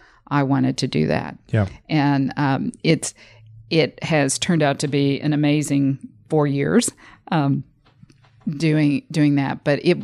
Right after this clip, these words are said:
Speaker 1: it was an organization that its mission really spoke to me at that,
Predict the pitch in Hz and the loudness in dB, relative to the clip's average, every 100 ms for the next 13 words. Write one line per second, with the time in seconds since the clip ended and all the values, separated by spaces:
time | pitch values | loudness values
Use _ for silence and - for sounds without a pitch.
0 | - 170 170 185 185 - 165 165 151 143 | -6 -2 0 0 0 0 -2 2 0 2
1 | 147 139 151 143 139 135 - - - - | -2 -2 0 2 2 -2 -6 -20 -20 -20
2 | - - - 160 151 175 151 147 156 139 | -20 -20 -4 0 0 2 0 0 0 0
3 | 139 135 135 - - 139 - - 127 - | 0 0 0 -2 0 0 0 0 0 0
4 | 143 117 - 127 - 73 | -2 -6 -6 -6 -4 -6